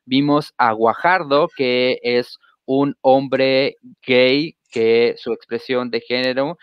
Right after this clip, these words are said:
es hacer drag, y vimos también a el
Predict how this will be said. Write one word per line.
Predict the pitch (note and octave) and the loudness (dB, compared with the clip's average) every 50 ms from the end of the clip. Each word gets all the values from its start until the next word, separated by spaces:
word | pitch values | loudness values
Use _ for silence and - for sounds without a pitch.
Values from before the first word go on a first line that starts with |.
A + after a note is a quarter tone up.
| - _ _ _ | -20 _ _ _
es | - A#2 A#2+ B2 - - - | 0 0 2 0 0 -6 -8
hacer | - A2+ G#2+ - A#2 A2+ A2 A2 | -6 -6 -6 -4 -4 -6 -6 -4
drag, | - A#2+ C#3 D#3+ F#3 G#3 - - | -2 -2 0 0 0 -2 -4 -6
y | - C3 B2+ | -8 -6 -6
vimos | B2+ D3 D#3 E3 E3 F3 D#3+ | -6 -6 -6 -6 -6 -8 -6
también | - C3+ C3 C3+ C3 D3+ E3 F3 - - _ | -6 -8 -6 -4 -2 -2 -2 -2 -4 -6 _
a | C#3 E3+ F3+ F#3 F#3+ F#3+ G3 F#3+ - | -2 0 2 2 4 2 2 0 0
el | - - E3+ E3+ F3 F#3 F#3 F#3+ F#3+ | -2 0 0 2 2 2 0 0 -4